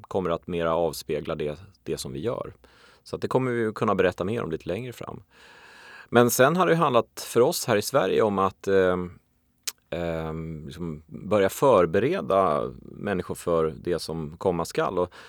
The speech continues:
en stor sak, en stor kampanj som vi gjorde i början på året, det är ju den här Electric-kampanjen där vi tog, eh, med tillåtelse då, en av, eh, en gammal hit från Leila K, eh, Electric, och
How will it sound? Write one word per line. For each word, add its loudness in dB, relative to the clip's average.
en -4
stor -2
sak, 0
en -4
stor -6
kampanj -4
som -6
vi -2
gjorde 0
i -2
början 2
på -4
året, 2
det -4
är -2
ju -4
den -4
här -4
Electric-kampanjen -4
där 2
vi 0
tog, -2
eh, -6
med -6
tillåtelse 0
då, 4
en 0
av, 0
eh, 0
en -2
gammal 2
hit -6
från -2
Leila 2
K, -2
eh, -4
Electric, -4
och -6